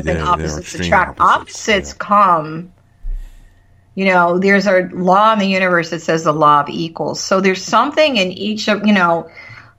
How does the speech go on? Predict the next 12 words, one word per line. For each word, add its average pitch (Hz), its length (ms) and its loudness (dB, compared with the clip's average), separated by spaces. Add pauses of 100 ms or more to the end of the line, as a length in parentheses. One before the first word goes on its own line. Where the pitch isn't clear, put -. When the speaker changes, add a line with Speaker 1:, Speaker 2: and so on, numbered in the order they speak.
(140)
Speaker 1:
I've 262 320 2
learned 247 300 0
a 180 60 2
lot 185 360 0
from 262 200 -4
him 277 400 0
about 202 400 0
different 226 400 -2
things, 247 720 0 (920)
about 180 340 0
the 185 60 -2
world, 190 560 2